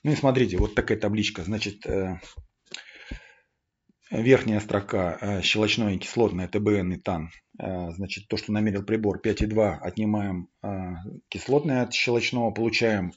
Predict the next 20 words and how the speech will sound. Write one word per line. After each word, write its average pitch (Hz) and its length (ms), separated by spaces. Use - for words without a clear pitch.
э, 101 200
значит, 98 400
зазор, 110 480
м, 98 280
дельту 107 340
между 98 460
двумя 107 380
значениями 104 500
три 113 180
восемьдесят 104 460
три. 180 340
С - 100
учетом 127 340
магния 139 480
и 113 140
с 113 80
учетом 120 320
разницы 107 340
в 104 80
гостом 107 400